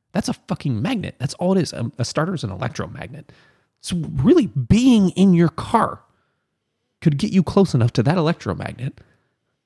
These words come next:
to magnetize your watch. I was all shitty because Al-, my Alpinist is magnetized. And I was hot. I was like, "What the fuck could I have done?"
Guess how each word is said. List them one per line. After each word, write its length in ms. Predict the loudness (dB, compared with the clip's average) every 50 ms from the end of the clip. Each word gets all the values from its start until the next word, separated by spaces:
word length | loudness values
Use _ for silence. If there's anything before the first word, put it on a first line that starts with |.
| _ _ _ _ _ _ _ _ _ _ _ _ _ _ _ _ _ _ _ _ _ _
to 80 | 0
magnetize 560 | 2 2 2 2 0 -2 -2 0 0 0 0 0
your 100 | -2 -4
watch. 380 | -4 -6 -8 -10 -16 -20 -20 _ _ _ -20 -20 _ _ _ _ _ _ _ _ _ _ _ _ _ _ _ _ _ _ _ _ _ _ _ _ _ 0
I 100 | 0 2
was 140 | 4 4
all 120 | 2 2 0
shitty 320 | 0 0 0 0 0 0
because 420 | -2 0 2 2 2 2 0 -6 -14 _ _ _ _ -2
Al-, 160 | -2 -2 0
my 220 | 0 0 2 2 4
Alpinist 500 | 2 2 2 0 -2 -2 -2 -4 -6 -8
is 120 | -8 -6 -6
magnetized. 640 | -6 -6 -6 -8 -12 -14 -14 -14 -14 -16 -18 -20 _ _ _ _ _ _ _ _ _ _ _ _ _ _ _ _ _ _ -20 -20 _ _ _ _ _ _ _ _
And 80 | 0 2
I 40 | 2
was 160 | 2 0 -2 -8 _ _
hot. 500 | _ -20 -18 -16 -14 -12 -12 -14 -14 -14 -12
I 20 | -10
was 80 | -8 -6
like, 80 | -4
"What 240 | 0 0 0 0 -2
the 100 | -8 -16 -18 _ _
fuck 200 | -8 -8 -8 -6
could 140 | -4 0 0
I 60 | 2
have 200 | 2 0 0 -2
done?" 380 | -4 -4 -4 -4 -8 -12 -16